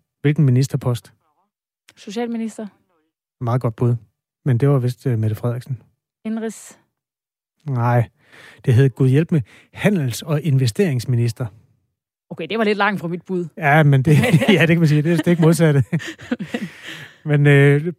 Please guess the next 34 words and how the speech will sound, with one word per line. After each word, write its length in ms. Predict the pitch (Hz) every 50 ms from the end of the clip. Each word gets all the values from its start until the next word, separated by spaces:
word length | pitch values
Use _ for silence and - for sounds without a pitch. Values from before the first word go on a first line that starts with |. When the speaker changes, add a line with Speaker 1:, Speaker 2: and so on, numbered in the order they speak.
| - -
Speaker 1:
meget, 180 | 143 160 220
meget 120 | 220 202 262
Speaker 2:
Ja, 60 | 294
jeg 120 | 320 - - 311
kan 80 | 330
Speaker 1:
smukt. 120 | 330 190 208
Speaker 2:
godt 120 | 330 330 285
lide 140 | 320 294
de 40 | 277
her 100 | 277 254
quiz, 220 | 208 - 262 269 262
også 240 | - 262 269 269
selvom 200 | - 285 254 247
jeg 60 | 233 233
ikke 120 | 233 -
svarer 160 | - 220 202
rigtigt, 340 | 180 196 214 - - 202 170
fordi 140 | 202 196 220
man 160 | 202 220 220
lærer 180 | 226 240 254 262
simpelthen 220 | 247 220 202 196
noget 160 | 196 196 196
hver 160 | 185 175 -
gang. 280 | 165 156 139 147 156 - _ _ _ - - _ _ _ -
Speaker 1:
Og 100 | 147 117
tak 220 | - - 151 156
til 140 | - - 139
frøken 240 | - 139 127 120 120
Klokken. 320 | - 131 123 123 127 131
Hun 120 | 113 127 131
har 80 | 135
gjort 260 | 120 139 139 135 -
det 80 | - 113
godt. 220 | 113 113 120 -